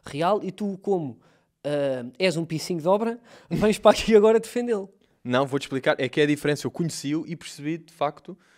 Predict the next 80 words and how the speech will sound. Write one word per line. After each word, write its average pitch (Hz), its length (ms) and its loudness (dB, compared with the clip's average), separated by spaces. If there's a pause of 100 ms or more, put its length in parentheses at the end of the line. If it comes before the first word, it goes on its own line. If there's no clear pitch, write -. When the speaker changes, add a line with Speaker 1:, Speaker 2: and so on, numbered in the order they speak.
(200)
Speaker 2:
porque - 200 -2
é 170 40 2
que 185 80 -10
o 175 40 -6
tu 151 120 -16
t-, - 140 -14 (100)
trouxeste. 156 460 -8 (200)
Speaker 1:
Então. 127 280 -16 (480)
Speaker 2:
Epá, - 260 0
é 139 100 0
um 156 100 2
homem 151 260 0
com 165 200 0
uma 123 460 0
Speaker 1:
Eu 160 60 -10
não, 185 100 -4
Speaker 2:
leveza 156 300 0
de - 160 -14
Speaker 1:
pá, 143 80 -6
Speaker 2:
espírito. 107 200 -6
Speaker 1:
isto - 120 -10
até 147 160 -6
te - 100 -14
fica - 240 -12
mal. 110 200 -12
Speaker 2:
Com 196 240 -2
Speaker 1:
Utilizar 165 340 2
Speaker 2:
sentido 147 160 -4
de 135 40 -4
humor. 107 460 -8
Speaker 1:
Vocês 285 260 2
têm 269 140 2
noção 240 260 0
da 214 120 6
bárbara 196 440 4
do, 175 300 0
do, 160 100 -4
Speaker 2:
Com 202 100 12
um 185 100 8
Speaker 1:
do 180 80 2
Speaker 2:
cabelo. 143 580 6
Speaker 1:
que 262 60 2
é 247 40 2
que - 140 -2
é 196 40 2
isto, 151 440 -6
pá? - 80 -12
Speaker 2:
Com 185 220 6
um 233 100 2
Speaker 1:
Este 196 60 0
Speaker 2:
cabelo. 135 420 6
Speaker 1:
canalha, 185 460 6
pá. 156 140 2
Este 165 120 -2
gajo 202 180 6
é 208 40 2
um 196 80 0
canalha 185 400 4
que 196 80 -2
anda 185 120 2
para 175 140 -2
aqui. - 160 -10
Speaker 2:
Este 139 80 -6
gajo 190 140 4
é 185 40 4
um 180 60 0
canário. 160 420 4
Este 302 140 -4
gajo 339 140 2
é 339 40 4
um 294 60 0
canário, 240 560 4
pá. 196 240 2
<laughs> - 160 -6
Parece - 180 -6
um 202 80 -2
canário 196 380 6
de 190 80 0
lado, 170 380 6
pá. 151 320 -2